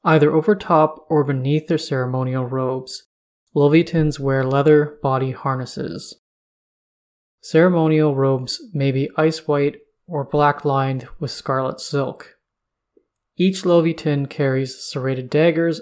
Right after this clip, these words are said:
and whips. Lower ranking clergy members wield two daggers, one in their belt and one in their boot.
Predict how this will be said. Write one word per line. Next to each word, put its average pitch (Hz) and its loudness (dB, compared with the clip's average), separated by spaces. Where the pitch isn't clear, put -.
and 135 -6
whips. - -10
Lower 165 8
ranking 147 2
clergy 139 0
members 131 -4
wield 135 -2
two 151 -4
daggers, 160 2
one 139 0
in 131 -2
their 131 -4
belt 156 0
and 151 -4
one 135 -4
in 127 -8
their 131 -6
boot. 135 -2